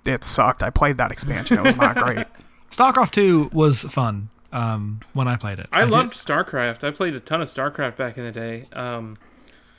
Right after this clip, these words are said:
Speaker 3: I've never done the multiplayer ever. I only ever just did the story missions and stuff, but I used to be very, um, invested in the StarCraft lore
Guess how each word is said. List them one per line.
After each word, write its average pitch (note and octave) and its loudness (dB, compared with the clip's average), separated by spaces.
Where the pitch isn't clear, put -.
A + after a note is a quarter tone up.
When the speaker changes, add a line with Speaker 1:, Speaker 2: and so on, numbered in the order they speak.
Speaker 3:
I've C#3 -2
never F3 2
done D3 0
the C3+ -2
multiplayer A#2 -8
ever. A2+ -6
I A#2 -6
only B2 -4
ever A2 -10
just - -16
did A2+ -14
the A#2 -12
story A#2 -6
missions A2+ -14
and A#2 -18
stuff, A2+ -12
but A#2+ -14
I C3+ -2
used A#3 0
to F3+ -10
be D#3 -6
very, C#3+ 0
um, A#2+ -10
invested D3+ 0
in B2+ -2
the B2 -6
StarCraft A#2 -2
lore A2+ -4